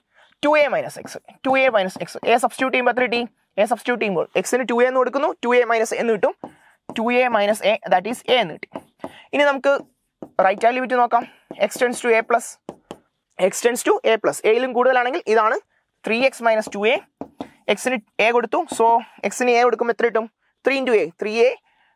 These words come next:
ത്രീ എ മൈനസ് ടു എ എന്ന് കിട്ടും. ദാ അതും എത്ര തന്നെയാ? a ആ. അല്ലേ? അപ്പൊ ലെഫ്റ്റ് ഹാൻഡ് ലിമിറ്റും റൈറ്റ് ഹാൻഡ് ലിമിറ്റും ഈക്വൽ ആ. ഈക്വൽ ആണെങ്കിൽ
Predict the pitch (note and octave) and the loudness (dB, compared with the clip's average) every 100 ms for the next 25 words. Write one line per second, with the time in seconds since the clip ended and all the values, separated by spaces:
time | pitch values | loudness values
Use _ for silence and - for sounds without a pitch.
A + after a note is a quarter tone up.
0 | - - A#3+ D4+ D4 C4 A#3+ A#3+ A3+ A3 | -12 -4 -2 2 2 0 -2 -4 -2 -2
1 | G#3+ G3 A3 A3 F3+ - G#3 C4 A#3 A#3 | -2 -2 -4 0 2 2 0 -2 0 0
2 | A3+ G#3 G#3 - - - - _ _ - | 0 -2 -4 -10 -8 -6 -6 _ _ -20
3 | _ - - - D3+ A3+ A3 - B3+ C#4 | _ -16 -6 -2 0 2 0 2 0 0
4 | C4+ D4+ C4 B3 C4+ C#4 C#4+ C#4 C#4 - | -2 0 2 2 0 0 -2 -2 -2 -6
5 | - _ _ _ _ _ _ B3 D4+ F4+ | -6 _ _ _ _ _ _ -2 0 2
6 | D#4+ A3 F#3+ E3+ - C4 D3+ | 2 2 -2 0 0 2 -2